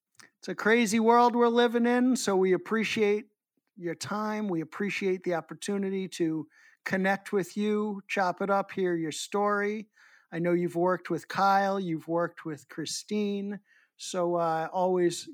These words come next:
good to have friends of the program on board. And, uh, you know, I, I wanna hear more of your story starting from the beginning, because obviously, uh, you know,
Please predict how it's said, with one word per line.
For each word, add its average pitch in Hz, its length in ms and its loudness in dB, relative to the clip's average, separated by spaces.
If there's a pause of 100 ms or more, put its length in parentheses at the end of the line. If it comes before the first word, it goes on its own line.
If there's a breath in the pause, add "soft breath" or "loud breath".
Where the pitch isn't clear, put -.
good 190 300 2
to 185 160 -2
have 170 380 -2 (300 soft breath)
friends 202 560 0
of 175 100 0
the 165 60 -10
program 202 840 0
on 180 360 -4
board. 190 480 -2
And, 180 280 -6
uh, 175 380 -2 (560 loud breath)
you 254 100 2
know, 233 280 6
I, 254 280 0
I - 40 6
wanna 294 280 6
hear 240 200 4
more 226 220 6
of 202 120 2
your 196 120 2
story 208 480 2
starting 190 460 0
from 180 260 -4
the 170 80 -2
beginning, 170 540 -2
because 156 300 -4
obviously, 170 720 -2 (440 soft breath)
uh, - 100 -10
you 196 180 -4
know, 151 240 -4